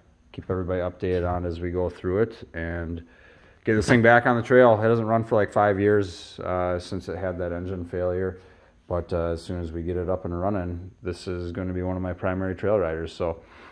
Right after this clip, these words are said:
uh, yeah, really excited about it. It's got some cosmetic stuff I gotta go through, got some mechanical stuff, but, uh,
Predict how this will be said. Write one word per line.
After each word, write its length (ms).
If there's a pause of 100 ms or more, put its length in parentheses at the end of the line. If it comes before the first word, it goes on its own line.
(140)
uh, 380
yeah, 260
really 160
excited 320
about 280
it. 80 (680)
It's 100
got 300
some 400
cosmetic 460
stuff 240
I 60
gotta 220
go 160
through, 420
got 160
some 120
mechanical 440
stuff, 380
but, 300
uh, 220